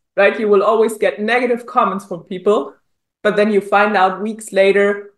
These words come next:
"Oh, there was actually a hundred people who listened to my podcast and who really liked it, but they didn't like it, they didn't comment or anything, but they were there,"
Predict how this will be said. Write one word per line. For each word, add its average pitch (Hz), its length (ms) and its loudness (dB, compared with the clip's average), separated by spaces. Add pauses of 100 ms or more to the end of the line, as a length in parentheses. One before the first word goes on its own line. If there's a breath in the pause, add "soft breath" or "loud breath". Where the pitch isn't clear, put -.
(140)
"Oh, 403 180 4
there 269 120 2
was 254 180 -2
actually 262 540 -4
a 247 60 -2
hundred 285 380 -2
people 247 580 0
who 240 160 -4
listened 262 340 -2
to 269 60 -4
my 220 140 0
podcast 208 560 -2
and 214 140 -4
who 226 80 -4
really 254 260 0
liked 233 260 0
it, 202 120 -2
but 220 120 -2
they 226 100 0
didn't 277 280 -2
like 302 220 2
it, 240 100 -4
they 220 100 -2
didn't 233 220 -4
comment 285 380 0
or 175 80 -4
anything, 233 460 -2 (280 loud breath)
but 254 100 2
they 427 120 4
were 285 140 4
there," - 480 0